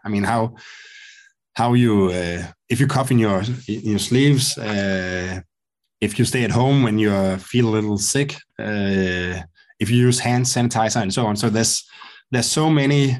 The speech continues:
ways to be infected, uh, that the government can't really control because there's no way to,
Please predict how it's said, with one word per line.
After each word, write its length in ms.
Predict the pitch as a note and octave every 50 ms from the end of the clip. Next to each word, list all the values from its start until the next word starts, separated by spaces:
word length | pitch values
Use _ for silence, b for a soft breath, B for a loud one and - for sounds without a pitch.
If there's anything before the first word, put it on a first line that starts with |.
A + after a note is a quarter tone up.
| - _
ways 320 | A#2 B2 B2+ C3 C3+ B2+ -
to 200 | - C3 A#2 G#2+
be 300 | G2+ - B2 B2 B2 B2+
infected, 540 | B2+ A2+ G2+ - A#2+ B2+ B2+ - C3 B2 B2+ - - - _ _ _
uh, 640 | - A2+ G#2 G2 F#2+ F#2+ F#2+ F#2 F#2 F#2 F#2 F#2 F#2+ F#2+ - _ _ _ _ _ _ _ _
that 420 | A2+ G#2+ G#2 G#2 G#2 - - - -
the 100 | - A#2
government 340 | G#2 B2 A#2+ B2+ B2 A2 G#2 G2+
can't 160 | - A#2 G2+
really 180 | A2+ B2 B2 A#2+
control 360 | B2 A#2+ A2+ - C#3 D3 C#3
because 340 | D3 D3 - D3 A2 D3 -
there's 160 | A#2 G2+ -
no 140 | B2 A#2 A#2
way 200 | A#2 A#2 A#2 A#2+
to, 400 | A#2+ - A2 G#2+ G2+ G2+ G2